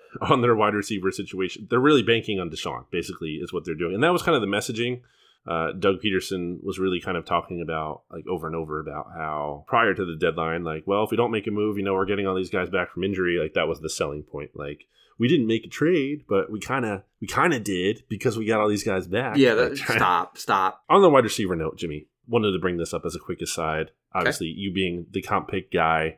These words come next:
Speaker 2: Yes.
Speaker 1: So the forty-niners cut Jordan Matthews.
Speaker 2: Yes.
Speaker 1: So basically, now the Eagles aren't going to get a fourth round pick in the two thousand twenty N F L draft because,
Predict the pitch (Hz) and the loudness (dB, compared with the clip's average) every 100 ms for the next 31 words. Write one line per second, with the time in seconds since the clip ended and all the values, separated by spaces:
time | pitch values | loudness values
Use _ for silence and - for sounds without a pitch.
0 | _ 123 107 - - - 120 104 165 147 | _ -4 -4 -4 -12 0 2 4 4 6
1 | 143 117 104 - 92 101 82 78 71 - | 6 4 2 -2 -2 -2 -2 -4 -8 -14
2 | - - - - 117 110 104 139 - 92 | -18 -18 -16 -4 0 2 4 2 0 -4
3 | 87 82 87 90 82 80 78 87 95 107 | -2 -2 -4 -2 0 0 -2 -4 -2 0
4 | 101 - 104 107 - 95 90 85 - 85 | -2 0 0 0 -2 -2 0 -2 -6 -6
5 | 80 80 - - _ - 82 - 104 90 | -2 -2 -2 -10 _ -8 -6 0 0 0
6 | 90 82 78 - 80 - - 131 117 98 | -2 -4 -4 -4 -6 -6 -2 2 2 2
7 | 92 - _ _ _ 90 - 101 87 80 | -2 -10 _ _ _ -8 -6 -4 -2 -4
8 | 80 - 82 78 73 _ _ - 98 85 | -6 -8 -8 -8 -10 _ _ -4 -2 0
9 | 80 80 76 73 - _ 101 92 127 104 | -2 0 -2 -2 -8 _ -10 -2 0 2
10 | 90 85 - | 2 0 -6